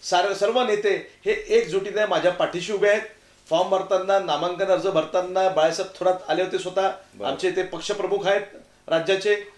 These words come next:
Speaker 1: आणि मग अनेक नेते या निवडणुकीमध्ये उतरले, सर्व पालकमंत्री कामाला लागले आहेत, त्यांच्या माध्यमातूनच ही निवडणूक संचालित होत आहे.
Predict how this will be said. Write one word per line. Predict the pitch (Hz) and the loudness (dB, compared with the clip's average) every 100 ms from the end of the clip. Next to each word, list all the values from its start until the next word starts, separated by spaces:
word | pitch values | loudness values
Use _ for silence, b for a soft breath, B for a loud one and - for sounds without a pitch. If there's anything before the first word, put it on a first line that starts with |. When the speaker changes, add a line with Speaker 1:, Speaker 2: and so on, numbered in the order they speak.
| B B | B B
Speaker 1:
आणि | 180 208 | -2 0
मग | 208 202 | 0 0
अनेक | 156 196 226 | 0 0 2
नेते | 202 202 202 180 - 143 | 0 2 2 0 -6 -2
या | 180 185 | 0 0
निवडणुकीमध्ये | 185 180 185 185 180 | -2 -4 -4 -2 -2
उतरले, | 165 190 190 214 | 0 0 0 0
सर्व | 208 165 180 | -2 0 -2
पालकमंत्री | - 151 165 185 180 190 | 0 0 0 -4 -2 0
कामाला | 190 185 190 | 2 2 2
लागले | 185 196 | 2 2
आहेत, | 202 202 B B - | -2 -4 B B -4
त्यांच्या | 165 208 | -2 2
माध्यमातूनच | 196 190 175 196 196 214 - | 2 2 2 0 0 -2 -4
ही | 202 | -6
निवडणूक | 190 185 190 208 | -4 -2 -2 -4
संचालित | 175 160 226 262 | -6 -2 0 2
होत | 220 208 | 2 2
आहे. | 175 | 0